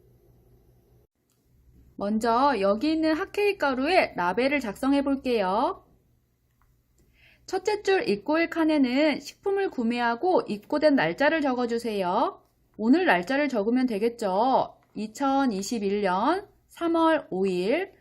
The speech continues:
그리고 핫케이크 가루의 포장지에 적혀있는 유통기한을 확인한 후에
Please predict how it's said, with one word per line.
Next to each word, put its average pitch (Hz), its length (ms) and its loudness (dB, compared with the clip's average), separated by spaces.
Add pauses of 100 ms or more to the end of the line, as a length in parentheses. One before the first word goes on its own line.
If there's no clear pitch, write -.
(460)
그리고 285 680 2
핫케이크 415 420 -4
가루의 339 440 0
포장지에 415 480 0
적혀있는 277 880 0
유통기한을 311 720 0
확인한 339 420 0
후에 262 600 0